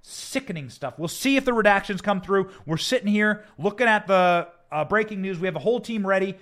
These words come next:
to put it up on screen if the affidavit comes through. They've been ordered, they've been ordered to release it in the next ten minutes.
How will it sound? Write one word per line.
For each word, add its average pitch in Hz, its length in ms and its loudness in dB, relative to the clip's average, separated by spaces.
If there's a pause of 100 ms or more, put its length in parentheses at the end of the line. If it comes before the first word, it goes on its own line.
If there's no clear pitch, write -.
(200)
to 185 80 -4
put 254 220 2
it 254 60 4
up 240 120 2
on 220 160 0
screen 190 420 -6
if 208 400 -6
the 190 260 -6
affidavit 185 600 -6 (140)
comes 180 300 2
through. 247 460 -2 (300)
They've 202 220 4
been 202 200 2 (120)
ordered, 262 640 4 (240)
they've 185 120 0
been 208 120 4
ordered 302 760 6
to 240 100 2
release 285 420 4
it 233 180 0 (260)
in 240 140 0
the 254 80 -2
next 269 240 0
ten 262 180 2
minutes. 240 460 -4